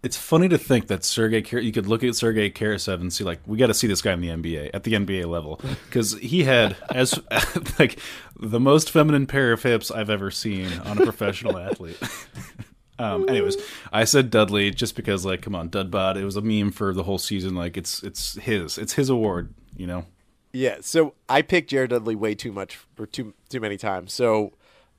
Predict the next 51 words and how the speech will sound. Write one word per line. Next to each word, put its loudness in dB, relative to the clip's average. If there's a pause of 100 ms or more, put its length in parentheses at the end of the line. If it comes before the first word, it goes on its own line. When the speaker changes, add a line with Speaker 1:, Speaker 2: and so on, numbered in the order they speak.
Speaker 2:
this, 6
I 8
mean, 2
to 0
me, 2
it's 2
Speaker 1:
And -12
now -4
you're -2
Speaker 2:
kind -2
of 0
Speaker 1:
screwed. -8
Speaker 2:
we -6
talked 6
about 4
this 0
beforehand, 0
but -2 (500)
Joe 4
Harris. 0 (600)
Not 6
that 2
he 10
has 6
a 2
bad 6
body, 2 (280)
but 8 (320)
we, -2
we -6
talked 4
about 6
how 6
he -4
literally, 2
he -8
got 2
this -2
contract -2 (180)
and -6
had 0
the -4
exact 2
same 2
physique -4 (180)
that 0
he -2
had 4 (600)
his -8
entire 0
life. 2